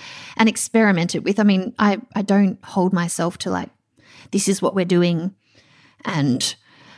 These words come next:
um, if it doesn't work, I'm a failure." <laughs> It's nothing like that. It was like, "Maybe we should try something different around them preparing, like, getting them to prepare their lunches." And,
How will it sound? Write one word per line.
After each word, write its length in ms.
um, 480
if 100
it 80
doesn't 300
work, 380
I'm 160
a 40
failure." 580
<laughs> 0
It's 640
nothing 220
like 160
that. 160
It 20
was 120
like, 180
"Maybe 280
we 80
should 220
try 480
something 360
different 640
around 300
them 220
preparing, 520
like, 180
getting 220
them 200
to 100
prepare 340
their 140
lunches." 680
And, 500